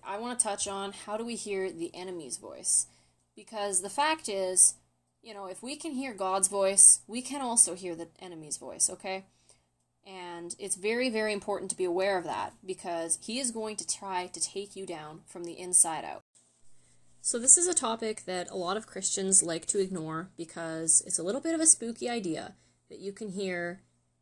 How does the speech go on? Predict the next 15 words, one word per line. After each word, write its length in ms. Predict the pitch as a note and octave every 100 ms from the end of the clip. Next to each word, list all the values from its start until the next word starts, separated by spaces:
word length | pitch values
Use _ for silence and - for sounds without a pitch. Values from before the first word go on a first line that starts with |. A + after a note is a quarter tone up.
| _
you 100 | -
know, 160 | E3 D#3
the 280 | D3+ D3+ D#3 _ _ _ -
evil 360 | G3+ F#3 F3+
ones 540 | E3 E3 E3 E3 E3+ D#3+
and 520 | D3+ E3+ D#3 C#3+ D3
that 120 | D#3
you 120 | - F3+
can 180 | G#3
hear 560 | F3+ G#3+ G3+ F#3+ F#3 F#3+ - _ _
the 60 | -
devil 480 | F3+ F3 E3+ D#3+ D#3+
speaking 480 | - G3 F3+ D#3+ D#3+
to 140 | -
you. 260 | C3+ C#3